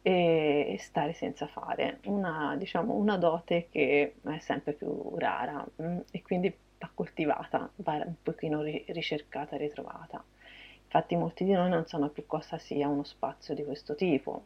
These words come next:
un po' per, eh, stress, paura di fermarsi, incertezza,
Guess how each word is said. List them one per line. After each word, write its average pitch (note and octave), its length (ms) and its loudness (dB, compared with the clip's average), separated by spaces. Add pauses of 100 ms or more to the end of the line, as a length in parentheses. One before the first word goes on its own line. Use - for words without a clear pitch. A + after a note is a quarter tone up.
un E3 240 -20
po' - 180 -8
per, - 340 0
eh, - 320 -6
stress, - 680 -4 (720)
paura C#3+ 240 -2
di - 100 -10
fermarsi, D3+ 760 -2
incertezza, D3+ 1000 -2